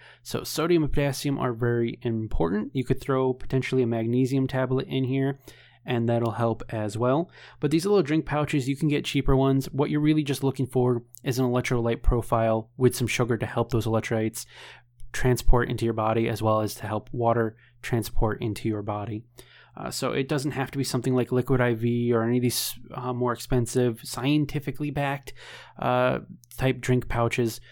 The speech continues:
Just find one that has those ingredients. You want salt, you want potassium, you want sugar, and ideally you would also have magnesium as well. And, and those will help you. You can add those to the water,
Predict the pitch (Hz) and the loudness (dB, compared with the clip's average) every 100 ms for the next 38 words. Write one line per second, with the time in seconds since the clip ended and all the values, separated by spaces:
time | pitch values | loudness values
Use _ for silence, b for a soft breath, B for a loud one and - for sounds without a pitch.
0 | B - 156 - 165 165 156 143 131 120 | B -2 -2 0 2 4 4 2 0 -2
1 | 123 117 110 107 107 104 101 101 104 - | -2 -2 -2 -2 -2 -4 -4 -4 -6 -6
2 | 120 117 117 117 - - - 147 151 - | -4 0 2 0 -2 -6 -2 0 -2 -6
3 | b b b - 123 123 120 - - _ | b b b -4 0 2 0 -4 -14 _
4 | - _ - - - - 139 131 - 139 | -20 _ -20 -10 -4 0 2 2 0 0
5 | 135 131 131 123 113 117 120 - - 127 | 0 -2 -4 -4 -2 -2 -2 -4 -2 0
6 | 127 120 - _ _ 151 160 151 - 135 | 0 -2 -6 _ _ 0 2 0 0 -2
7 | 131 226 185 139 135 - 131 - 123 123 | -2 2 2 4 0 0 -2 -2 0 0
8 | 120 127 120 113 120 120 113 117 113 110 | 0 0 -2 -2 0 0 2 2 2 -2
9 | B B B _ - 120 110 101 113 101 | B B B _ -4 -2 -2 0 2 2
10 | 101 - 131 - 143 120 131 139 135 127 | -2 -6 -6 -4 -4 2 4 4 2 -2
11 | 120 - - 123 - 123 - 139 139 131 | -2 -4 -6 -6 -4 -2 0 0 2 0
12 | - 131 117 120 120 107 | 0 -2 -2 -2 -2 -2